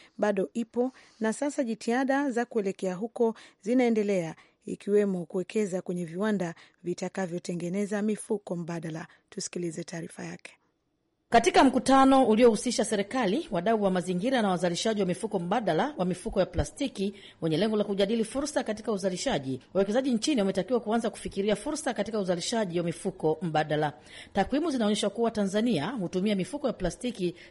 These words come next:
Speaker 2: takribani bilioni nane hadi bilioni kumi kwa mwaka, huku Mtanzania kwa wastani akitumia mifuko ya plastiki mitatu hadi minne kwa wiki.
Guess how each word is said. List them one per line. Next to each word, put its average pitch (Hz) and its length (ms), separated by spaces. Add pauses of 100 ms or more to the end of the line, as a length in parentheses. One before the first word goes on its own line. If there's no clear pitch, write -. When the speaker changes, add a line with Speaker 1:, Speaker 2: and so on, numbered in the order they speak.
Speaker 2:
takribani 190 480
bilioni 190 420
nane 247 280
hadi 208 220
bilioni 175 380
kumi 214 300
kwa 165 180
mwaka, 165 420 (280)
huku 233 360
Mtanzania 202 580
kwa 208 140
wastani 220 440 (260)
akitumia 190 400
mifuko 214 300
ya 220 60
plastiki 202 460
mitatu 196 460
hadi 190 240
minne 170 440
kwa 147 200
wiki. 143 400